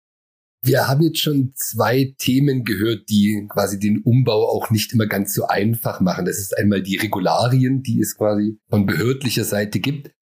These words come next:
Es sind aber auch die wirtschaftlichen Überlegungen, die mitunter einen Umbau erschweren bis unmöglich machen.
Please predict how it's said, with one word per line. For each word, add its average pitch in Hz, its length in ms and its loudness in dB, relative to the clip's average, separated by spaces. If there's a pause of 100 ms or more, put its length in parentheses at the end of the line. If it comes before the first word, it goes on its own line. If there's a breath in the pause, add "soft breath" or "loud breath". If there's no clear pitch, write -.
(160)
Es - 160 -2
sind 131 220 0
aber 113 180 0
auch 110 220 0
die 101 200 0
wirtschaftlichen 101 960 -2 (100)
Überlegungen, 104 960 0
die 95 380 0 (160)
mitunter 107 760 0
einen 107 200 2
Umbau 101 520 2 (720 loud breath)
erschweren 113 720 0
bis - 380 -4
unmöglich 113 600 2
machen. - 280 -4